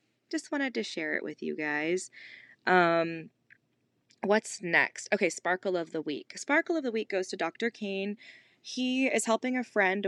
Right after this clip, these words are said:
with medical bills by helping sell, um, his old comic book collection, his friend's old comic book, comic book collection, not Doctor Kane's comic book collection. However, Doctor Kane does often sell comics, and it's a way to make extra money, and it's just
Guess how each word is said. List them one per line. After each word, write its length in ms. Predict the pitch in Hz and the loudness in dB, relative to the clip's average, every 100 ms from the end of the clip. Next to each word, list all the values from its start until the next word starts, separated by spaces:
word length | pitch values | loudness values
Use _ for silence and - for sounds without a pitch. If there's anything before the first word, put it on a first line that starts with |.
| 185 | 0
with 300 | 175 165 - | 0 0 -4
medical 320 | 165 - 196 | -6 -4 -2
bills 360 | 208 220 247 | 0 -2 -4
by 180 | - 175 | 0 2
helping 420 | 170 170 160 170 | 2 0 -4 -8
sell, 560 | 170 - 170 160 175 - _ _ - | -6 -6 -2 -2 -2 -6 _ _ -6
um, 460 | 165 156 120 196 214 | -4 -4 -6 -12 -4
his 160 | 185 175 | 0 2
old 140 | 175 | 2
comic 260 | - 165 165 | 0 -4 -2
book 140 | - | -4
collection, 540 | - 180 - 220 240 | 2 2 2 0 0
his 180 | 220 190 | 0 0
friend's 460 | - 160 160 - - - | 2 2 0 -8 -10 4
old 200 | 185 - | 4 4
comic 240 | 196 196 | -4 -4
book, 140 | 190 190 _ _ _ _ | -4 -6 _ _ _ _
comic 400 | - 220 208 - - | 0 0 0 -4 0
book 300 | 175 208 - | 0 0 -4
collection, 440 | - 202 185 - 247 | 0 2 2 2 6
not 240 | 190 147 - - - - | 6 6 -2 -20 -12 -4
Doctor 260 | 190 185 | 2 2
Kane's 420 | 180 180 165 202 | 2 0 0 -4
comic 460 | - - 226 202 - | -4 6 6 6 10
book 180 | 226 - | 8 10
collection. 460 | - 196 190 240 | 4 4 2 0
However, 400 | 262 190 170 175 190 - - - | 2 4 4 2 0 -14 -18 0
Doctor 240 | 202 190 | 2 2
Kane 240 | 190 180 185 | 0 0 4
does 240 | 175 170 - | 4 4 0
often 380 | 170 160 175 190 | -2 -2 -4 -6
sell 220 | 190 180 | -4 -4
comics, 480 | 185 156 190 226 - | -4 -6 -6 -8 -8
and 180 | 165 160 | -8 -8
it's 140 | - | -8
a 40 | |
way 160 | 160 151 | -6 -6
to 120 | - | -6
make 180 | 190 170 | -10 -10
extra 300 | - - - | -14 -12 -12
money, 340 | 170 151 170 98 | -12 -10 -8 -6
and 120 | 147 | -8
it's 120 | - | -10
just 200 | 151 - | -10 -10